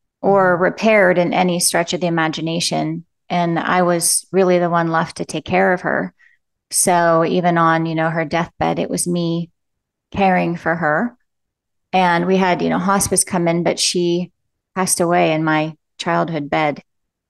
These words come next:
Speaker 1: And there was a lot of unresolved issues, especially on my end, um, that she wasn't really willing to talk about even then. And it took me a long time,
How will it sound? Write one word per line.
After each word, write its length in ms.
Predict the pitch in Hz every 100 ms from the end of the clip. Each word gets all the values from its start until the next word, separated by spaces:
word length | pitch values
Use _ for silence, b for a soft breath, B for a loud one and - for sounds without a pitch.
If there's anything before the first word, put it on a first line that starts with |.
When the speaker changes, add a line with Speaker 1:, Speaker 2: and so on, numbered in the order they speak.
| _ -
Speaker 1:
And 120 | 170
there 100 | 165
was 100 | 165
a 80 | 170
lot 520 | 165 170 170 160 - -
of 160 | 185 170
unresolved 920 | 170 160 165 175 165 156 160 - - _ _ _ _ _ _ _ -
issues, 640 | 190 - 165 160 170 - - _ _ _ _ _ -
especially 400 | - 190 - 170
on 160 | 165
my 220 | 170 170 156
end, 340 | 151 160 - _ _ _ _ _ _
um, 380 | 170 160 160 165
that 100 | 190
she 140 | - 185
wasn't 400 | 180 175 185 -
really 240 | 180 170
willing 280 | 156 160 156
to 100 | -
talk 260 | - 175 -
about 340 | 160 156 -
even 260 | 160 160 156
then. 180 | 156
And 160 | 156 156
it 60 | -
took 200 | 214 202
me 300 | 180 165 -
a 100 | 165
long 280 | 165 160 160
time, 440 | 175 170 156